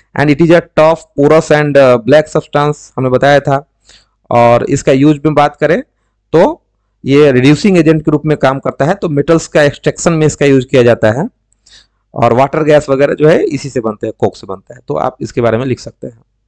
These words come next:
Next question देखते हैं, explain the process of formation of petroleum। Petroleum के formation के process को लिखना है, जैसे हमने कोल का बताया था वैसे हमने petroleum का ब-,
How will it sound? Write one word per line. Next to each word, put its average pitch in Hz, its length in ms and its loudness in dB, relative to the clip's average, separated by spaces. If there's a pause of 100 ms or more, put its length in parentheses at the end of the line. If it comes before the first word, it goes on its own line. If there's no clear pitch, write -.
(1000)
Next 160 180 -2
question 175 240 -4
देखते 165 220 -2
हैं, 190 200 -4 (340)
explain 170 280 -2
the 185 220 0
process 165 260 2
of - 0 -
formation 156 480 -2
of 165 80 -4 (100)
petroleum। 107 400 -2 (640)
Petroleum 156 440 0
के 175 80 0
formation 165 440 0
के 175 60 -8
process 160 300 -2
को 160 80 0
लिखना 151 200 -2
है, 147 60 0
जैसे 147 180 2
हमने 151 120 0
कोल 147 220 2
का 147 120 -2
बताया 143 240 2
था 151 100 0
वैसे 143 220 0
हमने 147 120 0
petroleum 135 420 -2
का 139 100 -2
ब-, - 220 -6